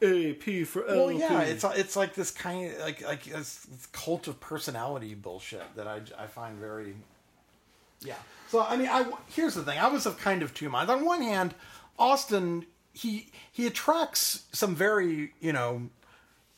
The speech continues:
Speaker 2: you know, very enthusiastic support. He brings people in,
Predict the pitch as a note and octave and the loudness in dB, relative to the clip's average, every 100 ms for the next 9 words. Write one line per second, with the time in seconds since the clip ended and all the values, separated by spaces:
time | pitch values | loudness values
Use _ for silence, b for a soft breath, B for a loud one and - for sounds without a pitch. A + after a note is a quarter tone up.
0 | _ G#3 F3 D#3+ A#3+ F#3+ D#3+ A3+ A3+ E3 | _ 4 4 6 4 4 0 0 2 4
1 | E3 F#3+ D3+ - B2+ - D4 C#3+ D3 D3 | 4 4 0 -4 -6 0 0 2 0 2
2 | A#3 B3+ - G#3 - D#3 G3 F3 A#2 | 4 4 0 -4 0 2 2 0 -2